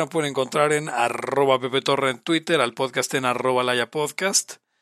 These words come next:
en Twitter, en Facebook, como facebook punto com diagonal Laya Podcast,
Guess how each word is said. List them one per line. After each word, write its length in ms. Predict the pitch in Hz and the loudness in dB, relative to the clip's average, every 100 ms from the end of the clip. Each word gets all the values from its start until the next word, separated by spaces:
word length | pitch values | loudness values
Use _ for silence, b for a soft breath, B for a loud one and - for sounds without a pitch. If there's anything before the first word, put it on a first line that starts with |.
| _ _ _ - | _ _ _ 0
en 160 | 220 | 0
Twitter, 380 | 226 233 233 233 | 2 0 4 4
en 120 | 196 | 4
Facebook, 440 | 160 135 139 160 - | 2 0 0 -4 -2
como 180 | 147 | -4
facebook 460 | 127 127 120 208 - | 0 -2 0 -6 -6
punto 260 | 180 165 156 | -8 -6 -4
com 160 | 156 | -4
diagonal 400 | 151 135 147 147 | 0 0 0 2
Laya 220 | 139 131 | 2 2
Podcast, 540 | - 175 - 208 170 | 0 -4 0 0 0